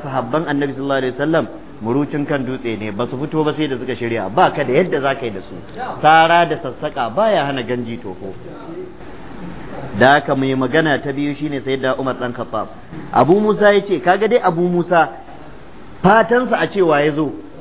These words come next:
Ɗan uwansa. Amma ba ɗan uwansa Allah ya so ba. Wa Allah ya so? Umar. Sai Allah ya kawo Umar. Kana tsammanin wai wannan zuwan gesin ne?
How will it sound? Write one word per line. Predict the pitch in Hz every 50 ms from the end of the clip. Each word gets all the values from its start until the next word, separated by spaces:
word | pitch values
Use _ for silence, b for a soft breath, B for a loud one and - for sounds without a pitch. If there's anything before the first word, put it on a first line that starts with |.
| - -
Ɗan | 170 196 233 240
uwansa. | 233 240 240 240 240 175 180 151 113 - - - - - - - - - - - - -
Amma | - 185 196 202 214 233 233
ba | 180 165 190 180 -
ɗan | - 233 240 240
uwansa | 240 233 240 233 - - -
Allah | 165 165 156 143 123
ya | 120 113 -
so | 123 120
ba. | 113 120
Wa | 123 139 147 156
Allah | 165 214 240 226 208 180
ya | 170 165 -
so? | 180 156 123 - - - - - - - - - - -
Umar. | 226 262 240 214 160 123 - - - - - - - - - - - - - - - - - - - - - - - - - - - - - - - -
Sai | -
Allah | - 165 170 151 131
ya | 127
kawo | 120 - 131 135 139
Umar. | 135 135 113
Kana | - 180 202 220 202
tsammanin | 185 175 165 185 185 180 180
wai | 185 190
wannan | 196 202 196 190 170
zuwan | 156 196 190 170
gesin | 139 160 196 196 - 208 185 175
ne? | 180 196 226